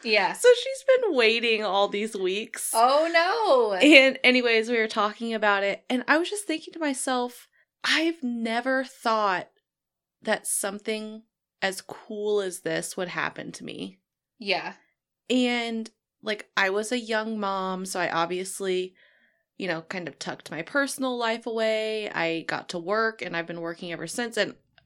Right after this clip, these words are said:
Speaker 2: obviously, I'm not complaining about that at all, 'cause I love my children, and we have an amazing life.
Speaker 1: Mm-hmm.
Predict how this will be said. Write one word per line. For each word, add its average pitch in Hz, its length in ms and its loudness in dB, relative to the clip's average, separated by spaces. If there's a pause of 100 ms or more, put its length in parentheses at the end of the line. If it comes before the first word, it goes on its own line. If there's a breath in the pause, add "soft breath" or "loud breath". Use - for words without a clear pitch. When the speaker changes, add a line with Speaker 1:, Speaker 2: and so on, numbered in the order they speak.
(280)
Speaker 2:
obviously, 185 480 2
I'm 170 80 -4
not 160 140 -6
complaining 185 320 -2
about 170 200 -4
that 160 260 -2
at 156 300 -2
all, 165 380 2
'cause - 160 -8
I 156 80 2
love 151 360 -4
my - 120 -8
children, 196 720 -4
and 185 120 -2
we 175 120 -2
have 170 160 0
an 160 80 -6
amazing 156 640 -6
life. 165 680 -6
Speaker 1:
Mm-hmm. 208 340 -6